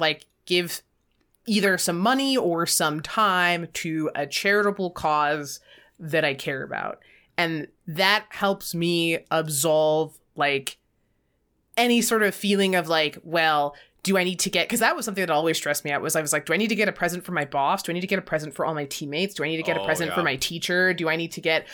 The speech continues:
Speaker 1: like, do I need to make sure I send a card to every single person I know?" And I really like doing things this way because now it's like, if I send a card, it's because I want to.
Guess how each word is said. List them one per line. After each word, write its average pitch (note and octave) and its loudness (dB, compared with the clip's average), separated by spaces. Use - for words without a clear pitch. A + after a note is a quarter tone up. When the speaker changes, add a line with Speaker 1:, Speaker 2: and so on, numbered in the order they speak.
Speaker 1:
like, F#3 0
do G3 2
I G3+ 4
need A3 -2
to A#3+ 0
make G3+ 0
sure G3+ 0
I F3 2
send E3 -2
a - -4
card E3+ 0
to D#3+ -6
every D#3+ 0
single F3 0
person D#3+ 0
I D3+ -2
know?" D#3 2
And F#3 2
I F#3 4
really G3+ 2
like G3 0
doing F#3 0
things F3 -2
this G4+ 2
way F3 4
because F3 -2
now F#3+ 2
it's - -2
like, E3+ 0
if A3 2
I G3+ 4
send A#3+ 0
a C4 -2
card, C4 0
it's - 0
because G#3 0
I F3+ 2
want D#3+ -8
to. - -10